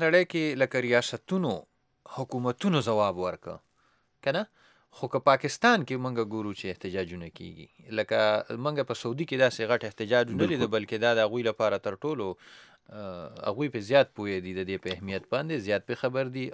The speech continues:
Speaker 1: او د جغرافیې په حساب هم ورسره نږدې دي او د مذهب په حساب هم هغوی په دې زیات پوهې دي. که تاسو وګورئ، هلته کې یا به زه د وایم چې مصر شو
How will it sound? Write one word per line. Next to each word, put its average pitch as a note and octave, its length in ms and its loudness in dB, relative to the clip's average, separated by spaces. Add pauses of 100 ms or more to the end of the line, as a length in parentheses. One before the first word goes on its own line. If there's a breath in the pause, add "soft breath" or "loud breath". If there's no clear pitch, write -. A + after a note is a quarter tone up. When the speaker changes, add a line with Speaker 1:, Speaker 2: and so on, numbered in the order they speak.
Speaker 1:
او G#2 40 0 (240)
د - 20 -4 (1200 soft breath)
جغرافیې A2 520 2
په A2+ 80 -2
حساب B2 300 2
هم C3+ 120 -4
ورسره C3 320 2
نږدې B2 460 -4
دي A2 80 -6 (500 soft breath)
او G#2 60 4 (160)
د G#2 120 0
مذهب G#2 280 0
په G#2+ 100 -2
حساب A#2 280 0
هم A#2 120 -4
هغوی G#2 240 -4
په G2+ 100 0
دې G2 160 0
زیات F#2+ 260 0
پوهې F2+ 240 -6
دي. F#2 80 -10
که - 140 -10
تاسو G#2+ 340 2
وګورئ، G2 320 -2
هلته B2+ 200 -2
کې A#2+ 220 -6
یا G#2 100 4
به G#2 140 -4
زه A2 60 -8
د C3+ 120 -4
وایم G3+ 240 -6
چې - 120 -8 (120)
مصر C#3+ 340 -2
شو - 140 -14